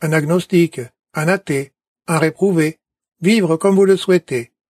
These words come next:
Jonathan Edwards a dit, et c'est le thème de tout son traité sur les affections religieuses, « Les personnes véritablement sauvées poursuivent la sainteté.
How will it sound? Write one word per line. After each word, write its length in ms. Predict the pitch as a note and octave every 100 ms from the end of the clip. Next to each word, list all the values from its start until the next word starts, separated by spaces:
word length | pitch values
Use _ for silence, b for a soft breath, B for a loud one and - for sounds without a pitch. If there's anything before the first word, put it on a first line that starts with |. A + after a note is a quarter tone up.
| -
Jonathan 420 | D3 G#3 A3+ G#3+
Edwards 520 | F3+ D3 F3+ G#3+ - -
a 140 | F3+ D#3+
dit, 280 | C3 B2 _ _ _ _ _
et 80 | F#3
c'est 140 | A3+
le 100 | G3+
thème 280 | F3 A3 A3+
de 100 | F3+
tout 160 | F3 G3+
son 160 | G3
traité 440 | F3 F3+ - F3 D3+
sur 160 | -
les 160 | D#3+ D#3+
affections 480 | E3+ F3 D#3+ - F3
religieuses, « 640 | E3+ E3+ D#3+ F#3+ C#3+ A#2 - _ _ _ _ _ -
Les 120 | F#3+
personnes 460 | F3+ E3+ - A#3 A3+
véritablement 720 | E3+ F3+ F3 G#3 F#3+ F3+ F3+
sauvées 540 | - G3 D3 C#3 F3 _ _ _ -
poursuivent 500 | G#3 - A#3 G3+ E3+
la 140 | E3
sainteté. 680 | - F3 E3+ D#3+ - B2